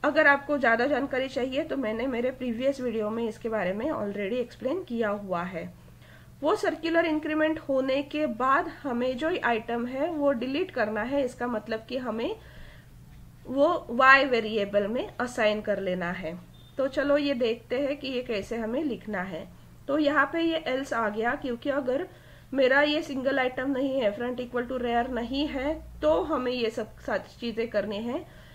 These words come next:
यहाँ पे मैंने front को circularly increment कर लिया और वो जो return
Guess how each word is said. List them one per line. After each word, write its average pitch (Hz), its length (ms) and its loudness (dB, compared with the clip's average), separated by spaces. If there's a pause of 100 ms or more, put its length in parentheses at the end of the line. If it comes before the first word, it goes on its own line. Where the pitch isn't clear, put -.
(140)
यहाँ 254 200 6
पे 285 120 2
मैंने 285 200 4
front 254 360 -2
को 294 100 4
circularly 262 640 -2
increment 247 540 -2
कर 226 180 -2
लिया 254 280 -2
और 349 480 0
वो 254 240 2
जो 262 180 0
return 294 480 0